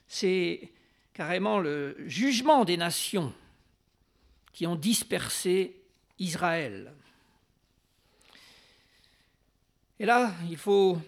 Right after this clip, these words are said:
faire un tout petit point sur le jour de l'Éternel, qui est mentionné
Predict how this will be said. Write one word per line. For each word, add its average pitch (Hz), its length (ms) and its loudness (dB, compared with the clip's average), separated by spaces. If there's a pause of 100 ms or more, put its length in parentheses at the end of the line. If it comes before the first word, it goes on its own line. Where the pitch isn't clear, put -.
(760)
faire 170 180 -4
un 180 80 0
tout 226 180 -2
petit 233 200 -4
point 240 300 0
sur 180 320 -2
le 165 200 0
jour 226 480 2
de 180 80 -4
l'Éternel, 185 840 -2 (1200)
qui 180 100 -12
est 180 60 -4
mentionné 202 800 -2